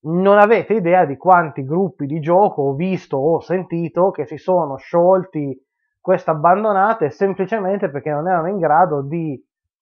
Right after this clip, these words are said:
una volta finita la sessione, discutere tra loro di che cosa piaceva e che cosa non piaceva. Anche solo nell'esempio che abbiamo fatto, a fine sessione il master avrebbe potuto prendere da parte il giocatore col personaggio morto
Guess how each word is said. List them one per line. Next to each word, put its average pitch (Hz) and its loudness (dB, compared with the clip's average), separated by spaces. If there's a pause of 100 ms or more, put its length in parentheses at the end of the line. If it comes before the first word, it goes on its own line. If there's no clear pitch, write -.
una 170 0
volta 202 2
finita 185 0
la 151 4
sessione, 175 -2
discutere 156 -4
tra 180 2
loro 160 2
di 143 -8
che 131 -8
cosa 151 -2
piaceva 147 0
e 123 -4
che 120 -10
cosa 131 -6
non 123 -10
piaceva. 123 -8 (180)
Anche 196 0
solo 185 2
nell'esempio 160 0
che 151 -4
abbiamo 202 -4
fatto, 175 -2
a - -2
fine 202 -6
sessione 214 -4
il 156 -6
master 160 -4
avrebbe 135 0
potuto 143 -6
prendere 156 0
da 135 -2
parte 160 4
il 131 -4
giocatore 135 -2
col 123 -8
personaggio 135 -8
morto 180 -2